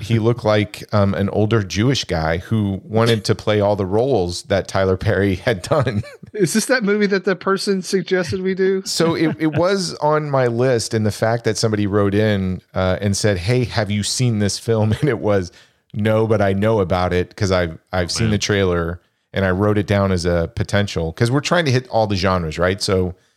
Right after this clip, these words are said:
Speaker 1: we've done horror, we've done science fiction musical, so a couple of, but you know what? I think it's time to just go right into comedy.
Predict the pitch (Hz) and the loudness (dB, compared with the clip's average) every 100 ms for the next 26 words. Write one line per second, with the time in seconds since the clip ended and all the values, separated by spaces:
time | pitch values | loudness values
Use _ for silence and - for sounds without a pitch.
0 | _ _ 98 135 143 - 107 87 156 151 | _ _ -2 0 0 0 0 2 0 -2
1 | - _ _ _ - 110 123 110 - 120 | -4 _ _ _ -6 0 0 0 0 0
2 | 123 - 120 - 110 92 85 85 92 101 | -2 -2 -2 0 0 0 0 -2 0 0
3 | 131 - - 98 90 87 - - - 120 | -2 -8 -2 0 0 -2 -10 -8 -4 0
4 | 110 - - - - 131 151 147 156 156 | -2 -4 -20 -20 -6 -4 0 0 2 2
5 | 156 120 113 - 147 151 147 - 131 123 | 0 -2 0 0 0 0 -2 -4 0 0
6 | 120 123 98 110 - - 110 85 95 110 | 0 -2 -2 -4 -4 -2 -2 0 0 2
7 | 113 127 127 - 110 98 92 90 92 98 | 2 0 -2 -2 0 0 0 -2 -4 -6